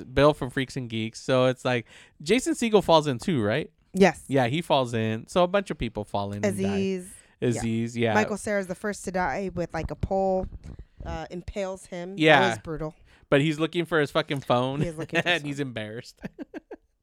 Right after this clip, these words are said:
Speaker 1: And then that's where Paul Rudd comes all scared. And he, as he's running
Speaker 2: But
Speaker 1: away.
Speaker 2: he's carrying a champa-, a champagne bottle the whole time.
Speaker 1: Yeah. So, like, was he headed to their party or was he headed somewhere else? That's why I always felt like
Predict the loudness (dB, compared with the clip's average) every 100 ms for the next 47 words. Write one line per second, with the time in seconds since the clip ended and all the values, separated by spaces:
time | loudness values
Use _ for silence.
0 | _ _ _ _ -18 -10 -2 0 2 4
1 | 2 2 -4 0 4 6 6 4 2 2
2 | 4 2 2 -2 2 6 6 4 0 _
3 | _ -20 _ _ 2 4 4 2 -2 -10
4 | -6 -4 -4 4 2 4 -2 2 2 8
5 | 10 10 8 8 6 6 2 0 -2 -4
6 | -4 0 4 2 4 2 4 2 -2 -8
7 | -14 _ _ _ _ _ 6 6 4 0
8 | -8 -8 _ 6 10 10 6 -6 4 6
9 | 8 6 4 4 4 4 0 -4 -4 0
10 | 2 4 2 -2 _ _ _ -2 -2 2
11 | 2 4 4 4 4 0 0 4 6 6
12 | 0 -4 -4 -4 -6 -8 -2 0 0 -2
13 | -2 0 2 0 -2 0 -2 0 -8